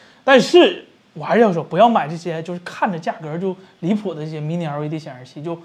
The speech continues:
真没有天上掉馅儿饼这些事儿。这些显示器真都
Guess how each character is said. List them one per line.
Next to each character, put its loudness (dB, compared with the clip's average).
真 6
没 0
有 -2
天 -8
上 -6
掉 -4
馅 -2
儿 0
饼 -8
这 -10
些 -12
事 -12
儿。 -8
这 -4
些 -2
显 -8
示 0
器 -2
真 4
都 4